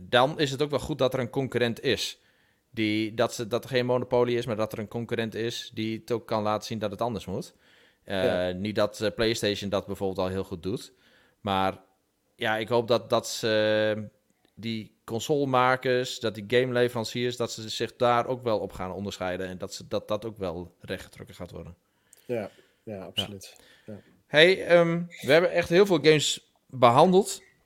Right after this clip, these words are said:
Speaker 1: Zijn er games die er nog, eh, een beetje tussen wal en schip raken, die je nog wilt vernoemen?
Speaker 2: Nee, is wel prima zo.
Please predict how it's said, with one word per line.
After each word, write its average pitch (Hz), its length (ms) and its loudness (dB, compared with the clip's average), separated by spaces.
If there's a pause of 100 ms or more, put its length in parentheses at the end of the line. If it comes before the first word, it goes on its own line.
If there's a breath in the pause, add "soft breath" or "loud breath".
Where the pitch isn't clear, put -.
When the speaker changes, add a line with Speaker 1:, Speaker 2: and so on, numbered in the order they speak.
(500)
Speaker 1:
Zijn 143 280 4
er 139 180 4
games 151 160 4
die 139 140 2
er 139 60 0
nog, 135 240 2
eh, 123 280 6
een 120 100 4
beetje 131 180 -2
tussen 131 240 -4
wal 135 220 6
en 117 60 -2
schip 175 240 -2
raken, 165 540 2
die 139 140 -2
je 143 80 2
nog 139 140 -2
wilt 143 200 -2
vernoemen? 165 440 -2 (1000)
Speaker 2:
Nee, 127 360 6
is 113 140 2
wel 117 100 -2
prima 131 280 4
zo. 113 320 0